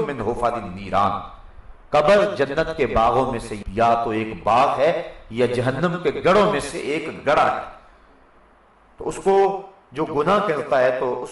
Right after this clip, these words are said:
کو قبر میں بھی سزا ملے گی، اور پھر آخرت کی سزا اور جہنم کی سزائیں العیاذ باللہ۔ حضور علیہ السلام نے جبریل امین سے پوچھا،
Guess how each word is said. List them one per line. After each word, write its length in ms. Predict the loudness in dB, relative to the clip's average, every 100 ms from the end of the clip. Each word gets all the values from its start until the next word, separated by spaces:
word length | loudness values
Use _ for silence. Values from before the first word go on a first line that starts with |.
| -6
کو 200 | -6 0
قبر 260 | 2 4 2
میں 120 | 0
بھی 100 | -2
سزا 300 | -4 0 0
ملے 240 | 0 -8
گی، 60 | -18 -20 _ _ _ _ _ _
اور 180 | -4 -2
پھر 200 | 0 0 2
آخرت 500 | 0 0 -2 -2 -2
کی 80 | -4
سزا 280 | -4 0
اور 280 | 4 4 0
جہنم 420 | -4 -6 -4 -6 -6
کی 80 | -8
سزائیں 400 | -6 -2 0 -2 -2
العیاذ 540 | -2 0 -2 -2 -2
باللہ۔ 340 | -4 -12 -20 -20 -20 _ _ _ _ _ _
حضور 260 | -6 -2 0
علیہ 120 | 0
السلام 440 | -2 -2 0 0
نے 60 | -2
جبریل 460 | -8 -8 -6 -2 -2
امین 300 | -2 -6 -8
سے 100 | -10
پوچھا، 320 | -12 -10